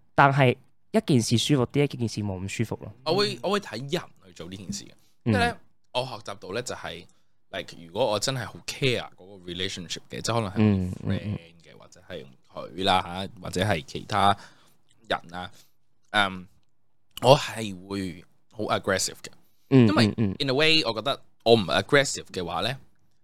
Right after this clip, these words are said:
Speaker 2: 其實你係唔會 sort of understand 嗰個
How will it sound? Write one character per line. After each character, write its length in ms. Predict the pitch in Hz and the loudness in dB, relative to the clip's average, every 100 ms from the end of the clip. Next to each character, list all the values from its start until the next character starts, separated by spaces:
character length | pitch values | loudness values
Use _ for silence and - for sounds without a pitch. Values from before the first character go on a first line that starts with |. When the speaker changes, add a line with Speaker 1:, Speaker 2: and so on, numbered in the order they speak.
| _ | _
Speaker 2:
其 120 | - 95 | -10 -6
實 140 | 92 78 | -6 -4
你 100 | 95 | -6
係 160 | 101 90 | -4 -6
唔 340 | 55 - 92 | -10 -18 -10
會 300 | 85 85 82 - _ _ _ | -6 -6 -8 -14 _ _ _
sort 220 | - 165 123 | -2 0 0
of 160 | 95 - _ - | -6 -12 _ -8
understand 680 | 120 117 120 - 117 110 | -8 -6 -4 0 0 0
嗰 140 | 101 98 | -2 -4
個 360 | 101 82 80 | -2 -2 -2